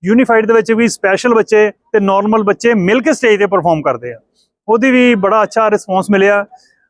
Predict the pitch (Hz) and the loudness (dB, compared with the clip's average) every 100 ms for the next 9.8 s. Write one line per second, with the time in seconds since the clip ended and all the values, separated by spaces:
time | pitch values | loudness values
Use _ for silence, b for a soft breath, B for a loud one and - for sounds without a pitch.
0 | - 190 214 220 226 - 196 208 - 240 | -6 0 2 2 0 -2 -2 -2 0 0
1 | 233 226 202 180 233 214 220 185 180 190 | 2 0 -2 0 0 2 2 2 2 2
2 | 185 180 _ - 196 185 208 190 175 190 | 0 -2 _ -10 -4 0 0 0 -2 0
3 | 196 190 190 190 208 214 190 185 175 147 | 0 0 0 2 0 0 -2 0 2 0
4 | - B B _ _ _ _ _ _ _ | -6 B B _ _ _ _ _ _ _
5 | _ - 240 254 285 214 247 339 339 254 | _ -6 -2 0 2 2 2 2 2 2
6 | 254 196 175 180 165 240 214 208 262 262 | 0 0 -2 -2 0 0 0 2 2 2
7 | 269 220 - 156 113 _ _ _ - 254 | 0 0 0 -2 -4 _ _ _ -6 -4
8 | 208 254 294 285 233 285 240 254 311 302 | 0 2 2 2 2 0 0 0 0 2
9 | 302 269 196 208 196 196 160 | 2 2 0 -2 -2 -2 -4